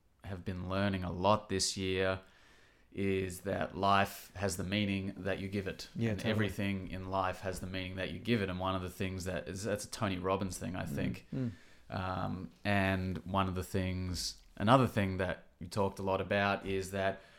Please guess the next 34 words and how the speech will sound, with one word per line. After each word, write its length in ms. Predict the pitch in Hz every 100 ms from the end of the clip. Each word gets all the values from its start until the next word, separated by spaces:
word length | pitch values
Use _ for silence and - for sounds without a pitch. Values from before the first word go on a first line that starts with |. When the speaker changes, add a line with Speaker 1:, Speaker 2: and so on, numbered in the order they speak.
| -
Speaker 1:
fundamentally 800 | - 120 104 101 117 113 98 98
everything 400 | 98 98 101 92
is 200 | 92 95
meaningless. 920 | 95 98 98 95 98 104 - - - -
Speaker 2:
Yeah. 180 | 110 98
Speaker 1:
And 120 | 95
I 20 |
don't 260 | 95 101 92
mean 240 | 98 95
that, 220 | 98 95 -
like, 460 | 95 95 92 -
in 160 | 95 95
a, 240 | 92 95
um, 160 | 98 92
in 100 | 92
a 40 |
negative 520 | 98 95 101 104 101 92
way 220 | 92 92
or 80 | 95
an 140 | 90
existential 720 | 87 - - 101 104 101 101
way, 400 | 92 95 92 101
Speaker 2:
Mm. 60 | - - - -
Speaker 1:
but 280 | - 92 -
that 360 | 104 95 90 -
we 220 | 101 98
are 160 | 95 92
meaning-making 760 | 95 104 98 95 95 95 98
machines, 600 | 92 - 101 95 98 113
Speaker 2:
That's 100 | 107
Speaker 1:
quote 140 | 98 95
Speaker 2:
right. 80 |
Speaker 1:
unquote, 460 | 92 98 104 95 -
Speaker 2:
Yeah. 240 | 117 117